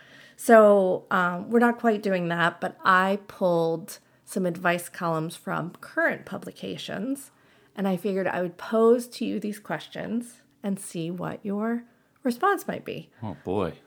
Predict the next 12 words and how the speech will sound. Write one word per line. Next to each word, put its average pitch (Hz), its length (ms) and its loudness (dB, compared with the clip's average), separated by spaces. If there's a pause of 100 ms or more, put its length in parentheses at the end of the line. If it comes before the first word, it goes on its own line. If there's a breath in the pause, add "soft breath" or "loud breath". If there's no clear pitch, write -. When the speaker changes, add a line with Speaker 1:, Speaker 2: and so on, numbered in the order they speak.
Speaker 1:
I 185 140 -2
know. 247 480 2 (300 loud breath)
Um, 180 580 0 (400)
'cause - 140 -12
I 320 80 4
don't 440 240 2
know 440 280 2
if - 120 -12
you're 247 100 -2
an 196 140 0
advice 180 420 -4
giver, 165 480 -6